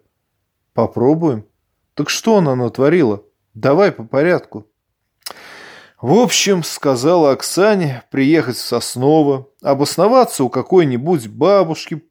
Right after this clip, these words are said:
поближе к кладбищу – и делать вид, что беспокоится о том,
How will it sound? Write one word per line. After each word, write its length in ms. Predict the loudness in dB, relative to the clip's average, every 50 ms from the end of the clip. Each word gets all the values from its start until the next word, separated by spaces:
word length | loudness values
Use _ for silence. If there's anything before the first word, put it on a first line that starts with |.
| _ _
поближе 460 | 0 0 0 0 -2 -4 -4 -4 -6
к 120 | -8 _
кладбищу – 840 | -8 -4 0 2 4 4 4 2 2 -2 -4 -6 -4 -2 -2 -2 -4 -4 _ _ _ _ _ _ _
и 140 | 0 0 2
делать 480 | 2 2 2 4 4 4 4 2 0 -2
вид, 320 | 0 2 4 4 2 0
что 240 | -2 -4 -4 -2 -2
беспокоится 1040 | -2 -4 -6 -6 -2 -2 -2 0 0 2 2 4 2 2 -2 -6 -6 -4 -2 -2 -2
о 20 |
том, 480 | -4 -2 0 2 2 2 0 -2 -6